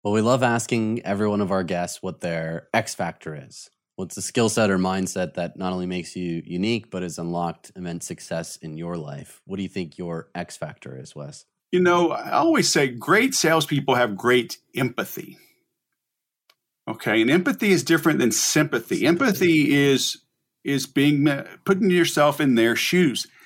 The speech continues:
Speaker 2: seeing things from the perspective of your prospect. Uh, and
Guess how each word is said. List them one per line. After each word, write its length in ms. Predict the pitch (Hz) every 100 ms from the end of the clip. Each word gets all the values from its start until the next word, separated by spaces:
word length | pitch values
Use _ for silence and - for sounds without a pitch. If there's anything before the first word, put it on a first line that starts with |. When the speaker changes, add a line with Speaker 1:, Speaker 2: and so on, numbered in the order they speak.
| _
Speaker 2:
seeing 480 | - - 185 208 208
things 580 | 151 165 147 143 143 -
from 840 | - - 147 143 147 147 151 147 143 _ _ _ _ _ _
the 340 | 135 117 123 123
perspective 1080 | - - - - - 131 131 131 127 107 - -
of 320 | 123 120 120
your 160 | 117 113
prospect. 800 | - 110 101 - - - - - _ _ _ _ _ _ _ _ -
Uh, 440 | - 117 110 101 - -
and 680 | 135 139 135 131 123 113